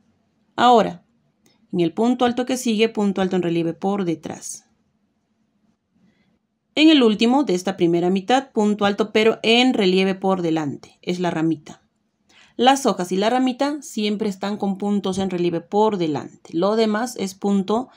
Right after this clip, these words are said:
en relieve por detrás. Muy bien, lo mismo vamos a repetir en esta otra mitad. Primero, la ramita, punto alto en relieve por delante.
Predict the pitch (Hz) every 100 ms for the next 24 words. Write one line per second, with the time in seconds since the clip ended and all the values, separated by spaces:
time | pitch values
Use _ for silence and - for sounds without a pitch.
0 | - _ - 202 196 180 175 170 165 151
1 | 147 147 - - - _ _ _ _ _
2 | _ _ _ _ _ _ _ 180 180 170
3 | 269 320 285 302 311 294 269 285 269 190
4 | 185 190 180 170 165 220 240 - - 180
5 | 175 175 180 170 170 165 156 156 151 -
6 | 208 233 202 160 160 _ 185 175 175 185
7 | 180 156 147 196 196 202 196 185 190 185
8 | 175 170 160 156 185 190 175 151 139 -
9 | _